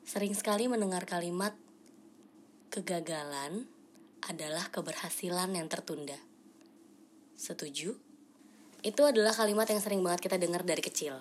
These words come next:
Kalau kita lagi gagal, kita gagal sama sesuatu, orang tua tuh sering banget, "Udah, nggak apa-apa, usaha lagi." Karena tuh kegagalan itu adalah keberhasilan yang tertunda.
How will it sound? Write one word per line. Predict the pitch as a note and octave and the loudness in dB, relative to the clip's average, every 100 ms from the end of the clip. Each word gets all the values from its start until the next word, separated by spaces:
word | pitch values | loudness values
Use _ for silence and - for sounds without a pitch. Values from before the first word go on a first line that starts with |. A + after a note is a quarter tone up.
| - - - - - | -14 -20 -20 -20 -8
Kalau | - E3 | 0 0
kita | E3+ E3+ | 0 0
lagi | D#3+ D#3+ | -2 -2
gagal, | D#3 D3+ C#3 C3+ F#3 A3 | -4 -4 -2 0 2 2
kita | G3+ E3+ D#3 D#3 D#3 - - - | 0 0 0 0 -2 -8 -18 -2
gagal | E3+ E3 D#3 | 0 2 2
sama | D#3 D3+ | -2 -6
sesuatu, | D#3+ D3 A3 | -6 -2 0
orang | G3 E3+ | 0 -2
tua | E3+ | -2
tuh | F#3+ G#3+ | -2 -2
sering | F3+ | -4
banget, | D#3 E3 - | -6 -8 -6
"Udah, | F#3+ G3 A3+ G#3+ | -6 -4 -2 -2
nggak | F3+ | -2
apa-apa, | E3+ - G3+ - | -2 -2 0 0
usaha | F#3 F3+ D#3+ | 0 -4 -2
lagi." | D#3+ D#3 D#3 G3+ A3 - - - - - | -4 -4 -4 -2 -2 -4 -18 -20 -20 -18
Karena | - G3 G#3+ | -6 -4 -2
tuh | E4 | -2
kegagalan | C#4+ G3 E3 D#3+ E3 E3 | -2 0 0 0 -2 0
itu | E4+ - - | -2 0 0
adalah | D#3 G#3+ | 0 -4
keberhasilan | - A#3+ A#3 B3 - C#4 | -2 0 0 -2 -2 -2
yang | C#4+ C4 | 0 -2
tertunda. | C#4 D#4+ D#4 G3 | 0 0 0 -2